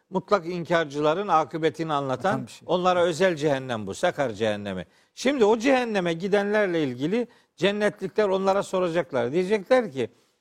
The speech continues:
Speaker 1: "Ma selekeküm fî sekar." Sizi sekar cehennemine sürükleyen nedir? Kâlû, onlar da cevaben şöyle demiş olacaklar.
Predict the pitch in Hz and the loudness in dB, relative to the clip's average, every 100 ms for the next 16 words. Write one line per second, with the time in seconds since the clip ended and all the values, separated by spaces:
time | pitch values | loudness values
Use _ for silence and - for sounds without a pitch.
0 | _ 160 190 196 233 226 175 170 226 208 | _ 0 0 2 2 2 0 -4 -4 -4
1 | 185 170 190 - 95 - _ _ _ _ | -2 0 0 0 -6 -10 _ _ _ _
2 | _ - 196 226 - 190 - 185 131 156 | _ -6 0 0 2 0 2 0 0 -2
3 | 180 180 165 160 143 139 202 175 - 175 | 0 -2 -4 -2 -4 -2 -2 -2 0 0
4 | 175 160 107 - _ _ _ - 220 147 | 0 -2 -4 -14 _ _ _ 2 2 4
5 | 165 202 220 196 151 110 131 170 208 185 | 2 2 2 2 0 -2 0 2 4 2
6 | 202 190 - 208 190 139 151 151 139 123 | -2 -4 0 2 2 2 0 0 0 0
7 | 104 101 - 78 | -2 -8 -10 -12